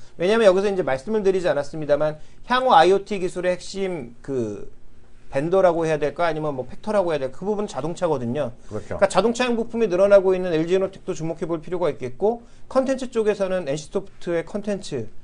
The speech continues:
Speaker 1: 한번은 주목해 보실 필요가 있을 것 같고요. 그다음에 네이버 이런 것들도 우리가 관심을 가질 필요가 있을 것 같습니다. 예를 들어서 엔씨소프트는 좀 이런 생각도 해봐요. 엔씨소프트의 리니지가 지금 뭐 이십 년 가까이 지나고 있는데도 여전히 영향력을 발휘하고 있잖아요.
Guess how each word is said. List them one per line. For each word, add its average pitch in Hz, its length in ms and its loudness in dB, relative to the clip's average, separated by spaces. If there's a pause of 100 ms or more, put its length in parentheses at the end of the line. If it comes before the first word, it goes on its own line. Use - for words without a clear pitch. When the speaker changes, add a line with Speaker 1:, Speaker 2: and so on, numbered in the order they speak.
(180)
Speaker 1:
한번은 208 360 2
주목해 160 320 -4
보실 156 260 -6
필요가 156 300 -4
있을 147 280 -6
것 143 140 -2
같고요. 190 340 -2 (440)
그다음에 175 300 2
네이버 175 400 4
이런 160 160 0
것들도 156 380 0
우리가 143 220 -4
관심을 131 320 -6
가질 127 240 -8
필요가 160 400 -2 (160)
있을 151 160 -4
것 151 80 0
같습니다. 131 260 -4
예를 220 140 4
들어서 226 160 4
엔씨소프트는 233 560 -2
좀 208 180 2
이런 208 160 2
생각도 214 360 -2
해봐요. 135 320 0 (360)
엔씨소프트의 240 520 0
리니지가 226 460 2
지금 202 200 -2
뭐 143 340 0
이십 165 240 -4
년 269 140 6
가까이 220 260 2
지나고 185 300 2
있는데도 175 300 0
여전히 170 520 0 (140)
영향력을 170 480 -2
발휘하고 143 360 -2
있잖아요. 123 440 -6